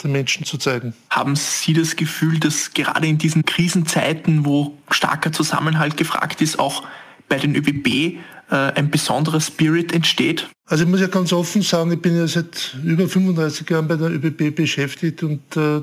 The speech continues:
Speaker 1: die Eisenbahn oder wir Eisenbahner haben immer eine, glaube ich, starke, äh, Kultur und ein Zusammengehörigkeitsgefühl. Aber in Krisenzeiten ist es noch, noch enger.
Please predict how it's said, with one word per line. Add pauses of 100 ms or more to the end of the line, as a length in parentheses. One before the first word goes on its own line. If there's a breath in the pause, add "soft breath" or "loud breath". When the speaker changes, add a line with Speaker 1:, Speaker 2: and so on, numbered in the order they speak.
Speaker 1:
die
Eisenbahn
oder
wir
Eisenbahner (480 loud breath)
haben (200)
immer
eine,
glaube
ich,
starke,
äh,
Kultur
und
ein
Zusammengehörigkeitsgefühl. (760 loud breath)
Aber (120)
in
Krisenzeiten
ist
es
noch, (240)
noch
enger.